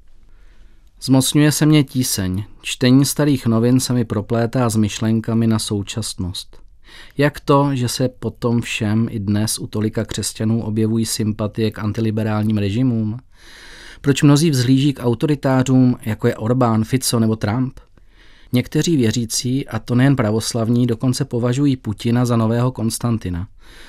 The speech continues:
zachránce tradiční křesťanské Evropy. Znovu mě napadá, opravdu se dějiny nemohou opakovat?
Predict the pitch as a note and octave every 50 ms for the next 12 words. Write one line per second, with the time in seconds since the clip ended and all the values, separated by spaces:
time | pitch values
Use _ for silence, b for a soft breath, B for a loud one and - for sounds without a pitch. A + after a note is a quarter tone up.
0 | B B B B B B - G#2+ A2 - - A#2+ A#2+ A#2+ B2 B2+ - - C3 A#2+
1 | - - G#2+ G#2+ G#2 A2 A2 - - - - A2+ A2 A2+ A2 A2 - - G2 F#2+
2 | - - - F#2+ G2 G2+ - - - G#2+ F2+ F#2 F2+ F#2 F#2+ F#2+ - - - G2
3 | - - - - - - - - - - - - - - - b b b b b
4 | b b b b b b b B2+ C3 C3 B2+ C#3 C#3+ D3+ D3+ C#3+ C3+ A#2+ - -
5 | B2+ B2 A2 F#2+ F2 F2+ A2 - - - - - - - - G#2 - - B2+ B2+
6 | C3+ C3+ C#3 C3 - - A#2+ A2 A#2+ A#2 A#2+ A#2+ A#2+ A2 G#2 F#2+ G2+ G2+ A2+ A#2
7 | A2+ F#2+ F2+ - G#3 A3 - C#3 A#2+ G#2+ G2+ G#2 A#2+